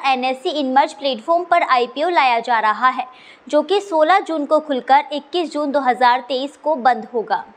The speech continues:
आपको बता दें कि विलेन बायोमेड लिमिटेड बल्क में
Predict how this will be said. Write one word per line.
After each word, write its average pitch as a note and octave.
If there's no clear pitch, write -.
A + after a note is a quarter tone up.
आपको C#4
बता B3+
दें E4+
कि F#4+
विलेन C#4+
बायोमेड C4+
लिमिटेड C4+
बल्क D4+
में C#4